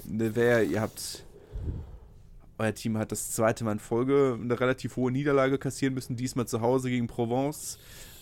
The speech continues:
Kein Julius Nostadt, der ist immer noch verletzt. Ehrlicherweise wäre das auch eine Sache, die man mal nachprüfen müsste, ob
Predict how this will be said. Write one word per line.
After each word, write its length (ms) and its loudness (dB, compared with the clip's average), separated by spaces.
Kein 220 0
Julius 380 2
Nostadt, 580 0
der 140 0
ist 120 -6
immer 280 -2
noch 140 -2
verletzt. 440 -2
Ehrlicherweise 580 0
wäre 120 2
das 140 0
auch 40 -2
eine 140 -2
Sache, 240 -2
die 100 -2
man 160 0
mal 240 0
nachprüfen 680 -2
müsste, 400 -2
ob 120 -2